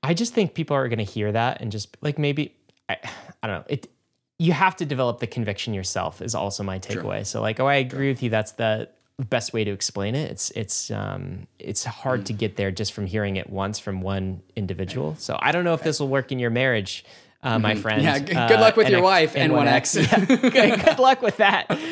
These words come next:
Speaker 1: Uh, anyway. <laughs> David, let's get to some takes of the week. Uh, this is
Speaker 2: Takes
Speaker 1: a
Speaker 2: of the
Speaker 1: take
Speaker 2: week.
Speaker 1: from
Speaker 2: Yeah.
Speaker 1: Vitalik. Um, he says, "This is a great example of why I'm so proud of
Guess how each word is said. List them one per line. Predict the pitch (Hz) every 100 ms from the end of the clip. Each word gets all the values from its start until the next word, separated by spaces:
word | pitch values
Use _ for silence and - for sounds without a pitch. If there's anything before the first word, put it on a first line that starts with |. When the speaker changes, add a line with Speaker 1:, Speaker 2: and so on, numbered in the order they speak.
| 330 285 208
Speaker 1:
Uh, | 277 359 339 156 127 - -
anyway. | 160 147 117 110 - -
<laughs> | 262 - 254 170 - - 131 - 254 190 -
David, | - 202 175
let's | 180 -
get | 220
to | 208
some | 202
takes | 175 208 196
of | 180
the | 156
week. | 135 - -
Uh, | 147 143
this | 156 -
is |
Speaker 2:
Takes | 170 156
Speaker 1:
a |
Speaker 2:
of | -
the |
Speaker 1:
take | 175
Speaker 2:
week. | 160
Speaker 1:
from | 160 156
Speaker 2:
Yeah. | 151 143
Speaker 1:
Vitalik. | 147 160 175 - - - -
Um, | 135 127 127
he | 147
says, | 147 131
"This | 156
is | -
a |
great | 151 139 156
example | 151 123 120
of | 127
why | 113 113
I'm |
so | 117 139
proud | - 98 104 -
of | - 120